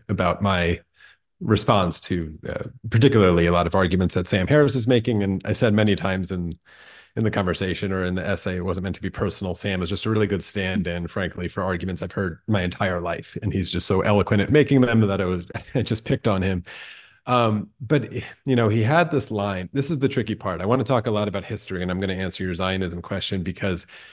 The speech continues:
he had this line about, you know, there's two sides to the story of the way that Jews and Palestinians came to fight over the land. And then he goes on to talk about, um,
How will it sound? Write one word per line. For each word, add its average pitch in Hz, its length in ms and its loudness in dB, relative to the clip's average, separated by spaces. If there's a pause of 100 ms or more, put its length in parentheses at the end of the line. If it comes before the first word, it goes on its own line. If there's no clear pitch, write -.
(280)
he 117 80 2
had 120 80 4
this 113 180 2
line 113 360 4
about, 92 340 0
you 104 60 -2
know, 98 120 2
there's 90 140 -4
two 147 300 0
sides 95 720 -4
to - 160 -2
the 95 80 -4
story 98 440 2
of 87 140 -2
the 101 80 0
way 95 140 2
that 92 140 -2
Jews 95 300 -4
and 95 120 -6
Palestinians 92 640 -6
came 101 180 -6
to 95 80 -6
fight 98 240 -4
over 95 220 -2
the 92 100 -8
land. 90 580 -4 (520)
And 92 100 -2
then 95 80 0
he 92 80 2
goes 92 160 2
on 90 180 2
to 92 80 -2
talk 90 280 -2
about, 87 440 -2
um, 87 400 -8